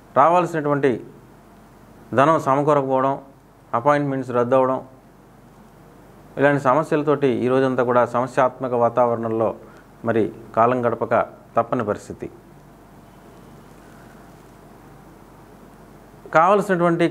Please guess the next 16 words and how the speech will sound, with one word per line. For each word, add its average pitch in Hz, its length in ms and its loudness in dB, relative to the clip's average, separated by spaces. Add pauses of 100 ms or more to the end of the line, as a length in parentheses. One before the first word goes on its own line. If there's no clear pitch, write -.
కార్యక్రమాల 147 520 0
నిర్వహణకి 139 440 0
అప్పులు 147 300 -2
చేయాల్సినటువంటి 131 640 -2
పరిస్థితి 117 280 -4
వస్తుంది. 139 340 -2 (1300)
ఆర్థిక 131 240 0 (120)
మోసాలకు 127 440 0
గురయ్యేటువంటి 123 500 0
అవకాశం 123 380 -2
ఉంది. 135 180 -2 (1400)
మరి 135 160 0
సాంకేతిక 160 420 2 (100)
సమస్యలతోటి 147 800 0 (680)
మీకు 127 220 0
రావాల్సినటువంటి 135 720 0